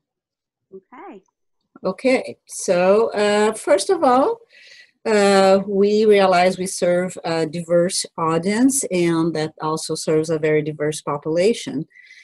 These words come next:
Speaker 2: So we recognize words matter, and, uh, we strive to respect diversity in our work. If you have any comments or suggestion about this webinar, uh, in this regard,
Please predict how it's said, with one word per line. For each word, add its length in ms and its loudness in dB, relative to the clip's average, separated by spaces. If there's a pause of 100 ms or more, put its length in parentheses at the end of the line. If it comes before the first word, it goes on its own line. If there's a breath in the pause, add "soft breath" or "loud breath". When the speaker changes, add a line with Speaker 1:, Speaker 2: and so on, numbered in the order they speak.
(140 loud breath)
Speaker 2:
So 380 0
we 120 2
recognize 760 -2
words 480 -2
matter, 520 -4 (600 soft breath)
and, 380 -2
uh, 100 0
we 160 -4
strive 440 -2 (100)
to 100 -10
respect 600 -4
diversity 680 -8 (100)
in 340 -6
our 260 -6
work. 320 -8 (840)
If 200 -8
you 80 -2
have 200 -2
any 220 0
comments 580 -2
or 140 -2
suggestion 480 -4
about 300 -4
this 160 -8
webinar, 640 -8 (180)
uh, 240 -8
in 220 -4
this 260 0
regard, 480 -2